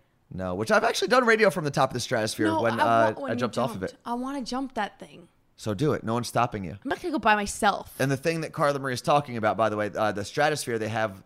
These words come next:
Speaker 1: the, this free fall that you can jump off the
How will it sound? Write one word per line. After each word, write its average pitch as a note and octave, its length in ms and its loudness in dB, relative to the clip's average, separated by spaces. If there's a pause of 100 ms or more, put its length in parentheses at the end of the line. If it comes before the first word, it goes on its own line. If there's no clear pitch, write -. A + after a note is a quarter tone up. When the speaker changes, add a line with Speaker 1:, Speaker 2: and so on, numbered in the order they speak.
Speaker 1:
the, G#2 360 -6
this G#2 180 -6
free C#3 260 -6
fall G2 500 -6 (220)
that A#2 120 -2
you G#2+ 60 -2
can A#2 160 -6
jump B2 260 -2
off B2 200 0
the A2+ 160 -8